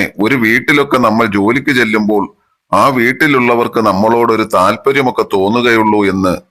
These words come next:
ഉമ്മ പറയും. അതുകൊണ്ട് ഞാൻ എപ്പോഴും ഒരുങ്ങി വൃത്തിയായിട്ടൊക്കെയാണ് നടക്കുന്നത്. ഞാൻ അങ്ങനെയൊക്കെ നടക്കുന്നത് കൊണ്ടാണ് ഇവിടുത്തെ മാമായ്ക്ക് എന്നോട് വലിയ താല്പര്യമെന്ന് എനിക്ക് മനസ്സിലായി.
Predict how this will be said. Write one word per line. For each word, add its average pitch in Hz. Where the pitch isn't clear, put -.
ഉമ്മ 95
പറയും. -
അതുകൊണ്ട് 131
ഞാൻ 123
എപ്പോഴും 156
ഒരുങ്ങി 120
വൃത്തിയായിട്ടൊക്കെയാണ് 107
നടക്കുന്നത്. -
ഞാൻ 92
അങ്ങനെയൊക്കെ 156
നടക്കുന്നത് 143
കൊണ്ടാണ് 123
ഇവിടുത്തെ 120
മാമായ്ക്ക് 117
എന്നോട് 110
വലിയ 104
താല്പര്യമെന്ന് 117
എനിക്ക് 95
മനസ്സിലായി. 80